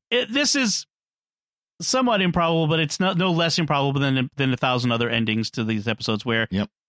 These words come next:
Speaker 1: they're, they're left in, in this foreign country with no passport, no money, no luggage. You know, Gabriella's
Speaker 2: But you
Speaker 1: friend
Speaker 2: have a
Speaker 1: has been
Speaker 2: happy
Speaker 1: dead
Speaker 2: ending.
Speaker 1: for a day, but she's ready to
Speaker 2: <laughs>
Speaker 1: move on. You know what I mean? It's just a, a,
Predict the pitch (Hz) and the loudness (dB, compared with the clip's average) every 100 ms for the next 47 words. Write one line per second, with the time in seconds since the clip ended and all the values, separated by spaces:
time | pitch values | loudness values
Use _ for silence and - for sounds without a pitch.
0 | _ 185 196 180 175 196 196 240 - 208 | _ -2 -2 -4 -4 -2 2 0 0 -2
1 | 170 - _ _ 202 196 190 - 196 240 | -2 -6 _ _ -2 0 0 -2 0 0
2 | 233 208 190 185 185 156 170 185 170 160 | 0 0 0 0 0 0 0 0 0 0
3 | - 151 180 170 156 160 160 165 160 147 | 0 -2 0 2 2 2 0 0 0 0
4 | 143 147 143 - - _ _ _ _ _ | 0 0 -2 -4 -6 _ _ _ _ _
5 | 160 123 117 - _ 185 190 202 196 196 | -2 0 0 -4 _ -2 0 2 2 0
6 | - 190 170 139 160 139 165 - - 185 | 0 0 2 2 2 2 2 2 2 2
7 | 185 170 147 - 147 147 143 151 151 - | 2 0 0 0 2 2 2 0 0 -4
8 | _ _ 156 - 170 139 147 151 143 151 | _ _ -4 0 0 2 0 2 2 2
9 | 139 131 131 143 220 233 226 220 196 202 | 2 2 0 0 0 0 0 0 0 -2
10 | 175 185 165 156 196 170 | -2 0 0 0 0 -4